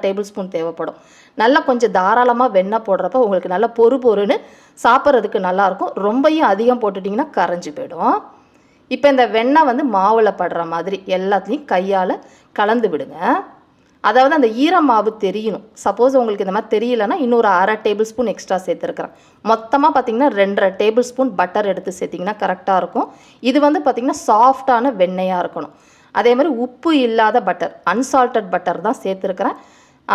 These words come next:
சால்டட் பட்டர்னா உப்போட அளவை கம்மி பண்ணிக்கோங்க. இப்ப இதெல்லாம் நல்லா கலந்த பிறகு ஏற்கனவே கரைச்சி எடுத்து வச்சிருந்த உப்பு, பெருங்காய தண்ணி இருக்கு பார்த்தீங்களா, அதையுமே வடிச்சிட்டு சேர்த்துக்கோங்க. அப்படியே ஊத்திர வேண்டாம். இப்ப இது எல்லாமே மாவுல படுற மாதிரி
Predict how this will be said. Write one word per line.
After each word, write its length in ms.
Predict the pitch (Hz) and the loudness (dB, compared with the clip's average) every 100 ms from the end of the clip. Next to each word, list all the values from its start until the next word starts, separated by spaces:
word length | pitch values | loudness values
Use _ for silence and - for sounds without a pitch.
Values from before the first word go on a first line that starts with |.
| 190 | 0
சால்டட் 400 | 240 247 294 285 247 | 4 4 4 0 0
பட்டர்னா 380 | 240 233 269 403 240 | 2 0 0 0 -2
உப்போட 280 | - 247 220 175 | -2 0 2 2
அளவை 180 | 175 - | 0 -2
கம்மி 200 | 180 165 156 | -6 -6 -12
பண்ணிக்கோங்க. 440 | 135 135 139 151 190 339 - - _ _ _ - | -16 -14 -16 -8 -4 -4 -4 -18 _ _ _ -6
இப்ப 100 | 254 254 | 0 4
இதெல்லாம் 400 | 247 262 311 330 | 4 4 4 4
நல்லா 180 | 220 214 226 196 | 2 0 -2 -2
கலந்த 280 | 196 240 240 214 | 0 0 0 0
பிறகு 320 | 180 175 226 415 - 254 | 0 0 -2 -4 2 2
ஏற்கனவே 340 | 277 277 302 302 | 4 2 0 0
கரைச்சி 300 | 220 240 247 220 | 0 0 0 0
எடுத்து 220 | 196 202 190 | 0 -2 -2
வச்சிருந்த 320 | 190 196 254 233 | -4 0 0 0
உப்பு, 220 | 233 - 285 214 | -4 -2 -2 -2
பெருங்காய 380 | 196 202 196 185 - - _ - | -2 0 2 0 -2 -20 _ -2
தண்ணி 220 | 208 233 262 | 0 2 2
இருக்கு 160 | - 185 | 0 -4
பார்த்தீங்களா, 320 | 170 175 185 170 | -6 -2 0 0
அதையுமே 300 | 185 214 339 240 | -2 -2 -2 0
வடிச்சிட்டு 460 | 190 208 - - 247 180 | 0 0 -2 -4 -4 -4
சேர்த்துக்கோங்க. 460 | 151 170 160 156 - | -6 -8 -10 -10 -10
அப்படியே 240 | 226 214 202 | 0 2 2
ஊத்திர 260 | 185 180 160 151 | 0 -4 -6 -8
வேண்டாம். 360 | 147 156 240 403 - _ _ _ _ _ _ _ | -12 -4 -2 -2 -8 _ _ _ _ _ _ _
இப்ப 120 | 226 | 0
இது 80 | 233 240 | 4 6
எல்லாமே 300 | 285 302 349 240 | 6 4 4 2
மாவுல 280 | 208 220 208 | 2 2 2
படுற 180 | 196 185 180 | 0 -2 0
மாதிரி 140 | 190 | -2